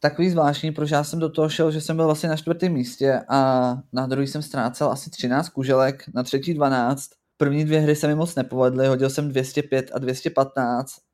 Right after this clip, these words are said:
ale pořád jsem ztrácel vlastně na tu bednu jenom, nevím, dvacet, třicet kuželek, takže to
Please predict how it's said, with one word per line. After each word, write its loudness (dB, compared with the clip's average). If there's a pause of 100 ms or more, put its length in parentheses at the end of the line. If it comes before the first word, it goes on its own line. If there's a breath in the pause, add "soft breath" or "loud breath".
(120)
ale 4
pořád 4
jsem -6
ztrácel -2
vlastně -2 (500)
na -2
tu -6
bednu 2
jenom, 0 (540)
nevím, -2 (280)
dvacet, 0
třicet -6
kuželek, 2 (640)
takže -6
to -6